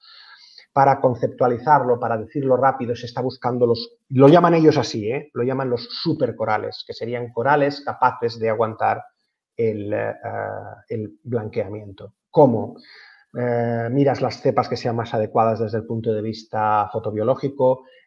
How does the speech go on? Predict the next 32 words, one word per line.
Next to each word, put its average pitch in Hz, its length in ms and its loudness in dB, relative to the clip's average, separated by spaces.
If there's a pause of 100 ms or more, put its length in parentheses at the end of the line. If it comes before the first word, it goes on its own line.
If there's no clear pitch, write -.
miras 123 520 -2
también 110 840 -6
los 110 280 -4
simbiodináceos, 117 880 -2
los 110 220 -4
algas 113 360 0
simbio-, 110 320 -8
de 113 120 -14
simbiontes 110 420 -8
que 110 100 -10
tienen 110 320 -6
dentro, 110 400 -4
que 110 120 -12
sean 113 240 -6
capaces 104 560 -6
de 110 240 -2 (180)
aguantar 107 480 -4
mejor 107 280 -8
la 104 100 -4
temperatura 107 720 -6 (420)
mientras 113 440 -4
continúan 107 520 -6
manteniendo 107 800 -6
vivo 107 320 -4
al 101 220 -6
coral 135 560 4 (380)
y, 123 80 -8
por 107 180 -4
tanto, 110 260 -2
no 104 120 -6
crean 104 260 -4
blanqueamiento. 127 1080 -2